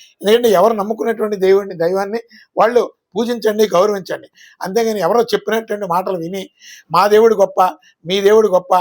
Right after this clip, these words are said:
అనే ఆలోచనలకు వెళ్లకుండా మతపరమైనటువంటి వివాదాలకు దూరంగా ఉండండి. ఎవరైనా సరే కొంతమంది రెచ్చగొడితే,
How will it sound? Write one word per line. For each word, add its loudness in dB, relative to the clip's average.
అనే -2
ఆలోచనలకు 0
వెళ్లకుండా -2
మతపరమైనటువంటి -2
వివాదాలకు 0
దూరంగా -2
ఉండండి. -12
ఎవరైనా 2
సరే -2
కొంతమంది 0
రెచ్చగొడితే, 0